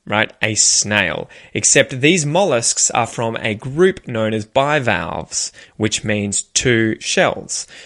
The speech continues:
So anytime you find things like, um, I don't know, what are they, clams and, um, scallops, I guess. It's hard for me to think of different kinds of mollusks. Those are all bivalves where you've got two sides to their shell.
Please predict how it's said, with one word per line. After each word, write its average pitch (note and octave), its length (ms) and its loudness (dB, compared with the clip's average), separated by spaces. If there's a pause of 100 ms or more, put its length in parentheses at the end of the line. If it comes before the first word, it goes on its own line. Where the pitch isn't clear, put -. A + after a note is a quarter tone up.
So G#2+ 220 2
anytime F#3 600 2
you E3 100 2
find D3 320 0
things C3+ 580 -2 (260)
like, A2+ 340 -2
um, G2+ 560 -2
I G2 160 -8
don't F#2 120 -6
know, F#2 160 -4
what G2+ 140 -4
are F#2+ 40 -4
they, F2 80 -2
clams B2 1040 2
and, G2 680 -6 (520)
um, F2 720 -8 (960)
scallops, - 800 0
I C3 100 2
guess. C#3 340 2
It's A2 140 -6
hard B2 200 2
for - 80 -10
me A#2 100 -6
to A2+ 80 -2
think A#2 240 -2
of A2+ 120 -6
different A#2+ 260 -6
kinds A#2 240 -4
of A2 100 -6
mollusks. C3 540 -2 (240)
Those C#3 300 4
are - 60 2
all C#3 180 2
bivalves A#2 760 2
where G#2+ 120 0
you've G#2 140 -4
got - 240 -4
two A2+ 480 -2 (140)
sides G2 600 -2
to - 140 -6
their F#2 180 -2
shell. - 480 -4